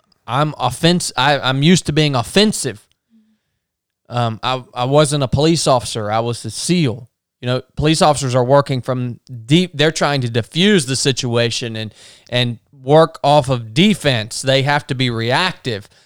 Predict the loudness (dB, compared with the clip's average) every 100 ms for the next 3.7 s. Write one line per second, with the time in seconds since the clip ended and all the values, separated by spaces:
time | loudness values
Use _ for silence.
0 | _ _ _ _ -4 -2 2 4 4 4
1 | 4 4 4 2 2 0 -2 -2 0 0
2 | -2 0 0 2 0 0 -2 -4 -6 _
3 | 2 6 6 4 2 -4 -12